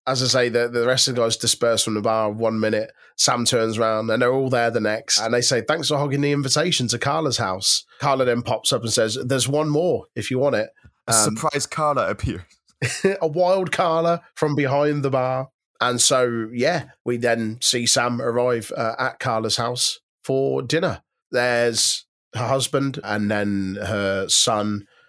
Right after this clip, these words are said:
Speaker 1: and I believe her son's partner.
Speaker 2: Good old Anthony and Annie, yeah.
Speaker 1: The food's on the table. For a moment, it almost felt like someone was going to say grace, but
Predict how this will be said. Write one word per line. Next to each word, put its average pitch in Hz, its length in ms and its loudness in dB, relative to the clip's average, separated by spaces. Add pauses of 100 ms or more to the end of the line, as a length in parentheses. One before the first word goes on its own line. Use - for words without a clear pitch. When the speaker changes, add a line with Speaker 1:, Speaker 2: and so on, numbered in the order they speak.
(220)
Speaker 1:
and 107 260 0
I 107 40 -4
believe 127 200 0
her 123 100 0
son's 123 360 0
partner. 123 500 -2 (200)
Speaker 2:
Good 110 140 -2
old 101 280 0
Anthony 117 480 0
and 98 280 0
Annie, 78 560 -2
yeah. - 280 0 (420)
Speaker 1:
The 135 80 -6
food's 156 260 2
on 123 60 2
the 123 80 -2
table. 135 560 0
For 156 180 0
a 151 60 0
moment, 175 340 2
it 151 60 0
almost 151 360 2
felt 143 220 2
like 131 160 2
someone 131 280 2
was 120 120 0
going 120 220 0
to 113 100 0
say 120 220 2
grace, 110 540 0
but 107 260 0